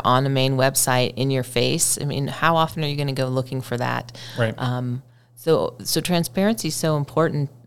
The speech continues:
Speaker 1: so that people are just informed. Um, again,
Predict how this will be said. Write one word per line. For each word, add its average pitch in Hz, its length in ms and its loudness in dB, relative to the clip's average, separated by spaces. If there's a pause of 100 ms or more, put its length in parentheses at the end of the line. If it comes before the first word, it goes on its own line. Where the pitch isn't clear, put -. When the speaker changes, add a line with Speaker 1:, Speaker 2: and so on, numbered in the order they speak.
(120)
Speaker 1:
so - 200 -6
that - 300 -4
people 202 280 0
are 170 100 4
just 139 440 0
informed. - 880 -6 (440)
Um, 131 520 -2
again, 131 520 0